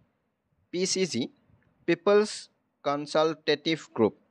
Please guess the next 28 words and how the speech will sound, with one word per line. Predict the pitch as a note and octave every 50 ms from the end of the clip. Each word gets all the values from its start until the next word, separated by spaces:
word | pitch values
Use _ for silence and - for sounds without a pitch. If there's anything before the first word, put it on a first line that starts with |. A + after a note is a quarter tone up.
| _ _ _ - _ _ -
কোন | E3 F#3 G3+
চনত | - - G3 F#3+ G#3 G#3+ -
অসমৰ | - - - D#3+ D#3 E3+ E3
ৰাজ্যপাল | D3+ C3 B2 - D3+ D#3 D#3+
হিচাপে | D3+ C#3+ C#3+ D#3 D3+ D#3 D3+ D3+ - - _ _ _ _ _ -
লে | A2 A2 A2+ B2+ C#3+ D3+
জে | C#3+ D3+ D#3+ D#3+
অজয় | - - B2 A2+ A2+ C3 C3+
সিঙক | C3+ - D3 C3+ B2 B2+ - - -
কাৰ্যভাৰ | - A2+ G#2+ - B2+ B2 C3 C3 C3
গ্ৰহণ | A2+ A2+ G#2+ A#2+ A2
কৰিছিল? | - G#2+ G#2 - A2
দুহেজাৰ | G2+ A2 A2+ A2+ B2 B2
তিনি | A#2 - C3 C3+ C#3
চনত। | - A#2+ G2+ F#2 - - _ - - - - - - -
অসমৰ | C3 C#3+ D#3 E3+ E3+
একমাত্ৰ | E3 - - F#3 F#3 F3+ - G3 F3
মহিলা | D#3+ D3 D3 D#3 D#3+ D#3 - - _ -
মুখ্যমন্ত্ৰীগৰাকীৰ | C3 B2 - - - C#3+ D3 C#3+ C#3+ D3+ C#3+ B2+ B2+ B2+ B2 C#3 C3
নাম | B2+ A#2+ B2
কি | A#2+ A#2+
আছে? | A2+ - G#2+
ছৈয়দা | - - B2+ B2 B2 C3+ C#3
আনোৱাৰ | - - A2+ A2+ A#2 A#2+ A#2+ B2
টাইমুৰ। | - A#2+ G#2+ G#2 G2+ F#2+ F2
এইটো | - - - A#2+
মনত | A#2 A2 G#2+ A2 G#2+ A2 -
ৰাখিব। | G2 F#2 - G2